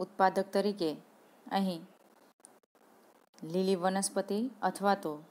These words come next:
જે લીલ કે શેવાળ હોય છે તળાવમાં, તેનો સમાવેશ થાય છે. તેને ઉત્પાદક તરીકે વર્તે છે, તેને ખાનાર સૂક્ષ્મજીવો હોય છે. અહીં વીછી આપેલો છે, પણ આની જગ્યાએ નાના નાના સૂક્ષ્મજીવોનો સમાવેશ થાય છે.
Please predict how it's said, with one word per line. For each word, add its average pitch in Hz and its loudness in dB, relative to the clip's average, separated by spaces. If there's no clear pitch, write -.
જે 185 -2
લીલ 190 2
કે 180 -2
શેવાળ 196 4
હોય 208 2
છે 180 0
તળાવમાં, 156 -4
તેનો 190 0
સમાવેશ 196 0
થાય 202 2
છે. 220 -2
તેને 175 -2
ઉત્પાદક 185 0
તરીકે 190 0
વર્તે 190 -2
છે, 214 -4
તેને 190 2
ખાનાર 185 2
સૂક્ષ્મજીવો 196 0
હોય 196 -2
છે. 214 -4
અહીં 175 -6
વીછી 196 -4
આપેલો 190 0
છે, 214 -4
પણ 175 -2
આની 180 -2
જગ્યાએ 190 2
નાના 185 0
નાના 180 0
સૂક્ષ્મજીવોનો 190 -4
સમાવેશ 185 -4
થાય 190 -4
છે. 220 -4